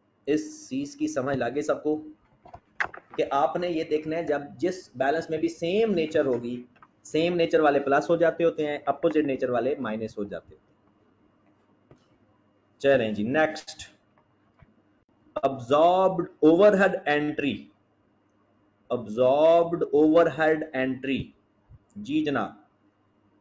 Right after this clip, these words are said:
ये आप लिख लें अगर आपने किसी ने पहले नहीं लिखी हुई। Absorbed overhead की मतलब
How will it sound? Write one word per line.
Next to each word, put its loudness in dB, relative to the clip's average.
ये 2
आप 2
लिख -2
लें 0
अगर 4
आपने 0
किसी -6
ने 0
पहले 0
नहीं -2
लिखी -4
हुई। -6
Absorbed 0
overhead 4
की 0
मतलब -2